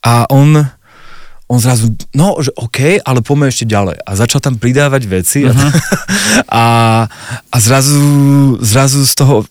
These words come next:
Speaker 1: relatívne obyčajného jedla bolo to jedlo hodné tej
Speaker 2: Tej
Speaker 1: reštaurácie,
Speaker 2: reštaurácie.
Speaker 1: kde sa to,
Speaker 2: Mhm.
Speaker 1: kde sa to
Speaker 2: Mhm.
Speaker 1: dialo.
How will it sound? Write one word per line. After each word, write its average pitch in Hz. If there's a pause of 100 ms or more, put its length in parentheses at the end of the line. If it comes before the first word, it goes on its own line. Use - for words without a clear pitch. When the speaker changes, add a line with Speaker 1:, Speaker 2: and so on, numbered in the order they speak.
(200)
Speaker 1:
relatívne 139
obyčajného 135
jedla 131
bolo 123 (180)
to -
jedlo 120 (200)
hodné 113 (560)
tej 113
Speaker 2:
Tej -
Speaker 1:
reštaurácie, 120 (240)
Speaker 2:
reštaurácie. 151
Speaker 1:
kde -
sa 120
to, 139
Speaker 2:
Mhm. 147
Speaker 1:
kde 127
sa 135
to 135
Speaker 2:
Mhm. 120
Speaker 1:
dialo. 110